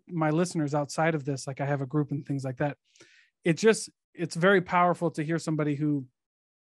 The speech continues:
came from something totally different and, and reinvented themselves into a different industry, right? Or, like, just, you know, you can find ways that what you're doing now, like, there's a lot of things that you're doing now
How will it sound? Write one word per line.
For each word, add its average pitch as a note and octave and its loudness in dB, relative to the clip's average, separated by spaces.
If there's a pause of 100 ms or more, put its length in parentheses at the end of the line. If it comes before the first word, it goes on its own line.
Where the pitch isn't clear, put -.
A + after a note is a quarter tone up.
(220)
came F#3 2
from E3+ 0
something D#3+ 0
totally E3 2
different D#3+ 0
and, C#3 -6 (300)
and D3 -2
reinvented D#3+ 0
themselves D3 0
into D3 -2
a C#3+ -4
different C#3+ -6
industry, D3 -4
right? D3+ -4 (300)
Or, A3+ 6
like, A3 4 (220)
just, C4+ -4
you G#3 2
know, G#3+ 4
you G3+ 2
can G3 0
find C4 0
ways F3 0
that C#3+ -6 (1000)
what F#3+ 2
you're A#3+ 2
doing F#3+ 2
now, D#3 0
like, D3+ -2
there's F#3 0
a E3 0
lot F#3 2
of F#3+ -6
things F#3 -6
that D#3 -4
you're D#3+ 0
doing D3+ 0
now D3 -2